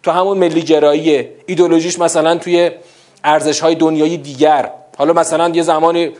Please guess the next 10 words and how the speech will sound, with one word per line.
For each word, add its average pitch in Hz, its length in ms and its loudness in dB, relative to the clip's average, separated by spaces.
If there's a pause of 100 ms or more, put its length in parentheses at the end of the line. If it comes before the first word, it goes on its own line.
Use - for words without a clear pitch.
(880)
کمونیستا 151 520 0
اومدن 165 320 0
گفتن 160 340 -4
اصلاً 143 220 -2
ملیت 156 540 2
چیه؟ 107 400 -8
ما 139 100 -4
جهان 127 380 -2
وطنی 123 520 -4
هستیم. 98 400 -14